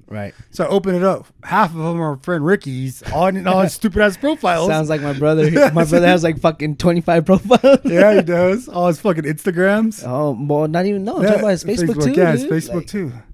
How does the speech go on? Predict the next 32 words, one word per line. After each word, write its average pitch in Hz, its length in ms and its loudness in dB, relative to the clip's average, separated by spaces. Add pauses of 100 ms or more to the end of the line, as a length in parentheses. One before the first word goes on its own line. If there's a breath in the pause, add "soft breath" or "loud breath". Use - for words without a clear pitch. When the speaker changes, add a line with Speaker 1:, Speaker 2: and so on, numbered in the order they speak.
(260 soft breath)
Speaker 1:
it's - 100 -20
crazy. 190 320 -16
Speaker 2:
How 214 80 -10
does 302 100 -8
that 359 160 -2
happen? 247 680 -2
Speaker 1:
I 156 120 -10
don't 277 120 -8
know. 226 60 -8
How 220 160 -4
the 349 80 -8
fuck - 180 -12
can 254 140 -8
you 254 140 -4
have 226 160 -4
so 226 100 -6
many 208 200 -6
emails? 170 680 -8
Jesus. 277 300 -8
Speaker 2:
Dude, 285 220 2
I, 240 220 2 (140)
<laughs> 117 120 0
I 160 200 0
was 175 220 0
just 160 280 -4
talking 170 220 2
to 170 80 2
Speaker 1:
<laughs> - 0 -
Speaker 2:
Louisa 151 540 2
about 131 240 -6
that 127 120 -6
today 127 300 -6